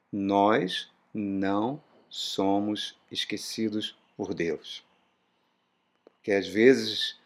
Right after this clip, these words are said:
passamos por situações difíceis na vida e acha que Deus não tá nos ouvindo, não tá, não tá cuidando de nós, e isso não é uma verdade, irmãos.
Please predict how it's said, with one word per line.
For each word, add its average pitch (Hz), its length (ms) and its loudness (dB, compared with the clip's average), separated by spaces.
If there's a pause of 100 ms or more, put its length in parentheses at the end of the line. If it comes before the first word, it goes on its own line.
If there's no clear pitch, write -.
(260)
passamos 107 340 -2
por 110 160 -8
situações 110 580 0
difíceis 110 600 -2
na 92 160 -4
vida 113 500 0 (500)
e 104 80 -2
acha 110 400 0
que 107 200 -8
Deus 110 280 -2
não 113 120 -4
tá 104 240 -4
nos 101 180 -4
ouvindo, 104 680 0
não 98 200 -2
tá, 95 420 -2 (640)
não 98 140 -8
tá 104 160 0
cuidando 101 400 0
de 87 100 -4
nós, 95 600 -2
e 104 100 -2
isso 107 220 -4
não 101 140 2
é 98 60 2
uma 95 160 0
verdade, 87 720 -4
irmãos. - 380 -20